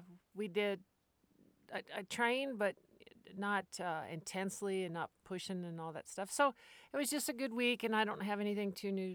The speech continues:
to report, maybe after this week, 'cause we'll be doing some upland tomorrow and then all the regular stuff. Things go just fine there. Uh, as promised in the previous, uh, podcast, I am going to finish off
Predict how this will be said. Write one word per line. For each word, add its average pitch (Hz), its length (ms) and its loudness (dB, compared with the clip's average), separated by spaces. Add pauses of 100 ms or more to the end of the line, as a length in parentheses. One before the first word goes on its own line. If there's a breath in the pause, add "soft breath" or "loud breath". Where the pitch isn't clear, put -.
to 196 100 -6
report, 175 440 -6
maybe 185 240 0
after 175 240 -4
this 165 260 -6
week, - 300 -4 (580 soft breath)
'cause 220 160 -6
we'll 226 120 0
be 214 100 0
doing 208 260 4
some 196 200 -4
upland 196 360 0
tomorrow 190 540 4
and 185 140 0
then 175 180 -4
all 175 140 -4
the 170 80 -6
regular 170 360 -10
stuff. - 440 -6 (1600 loud breath)
Things 196 260 -2
go 208 340 6
just 185 260 -4
fine 175 320 -2
there. 170 280 -8 (520 loud breath)
Uh, - 220 4 (640)
as 226 240 4
promised 277 480 2
in 240 100 0
the 220 100 0
previous, 208 680 -4 (160)
uh, 165 320 -2 (100)
podcast, 202 720 -2
I 214 120 4
am 220 180 4
going 214 320 6
to - 160 -6
finish 208 420 -2
off 185 480 2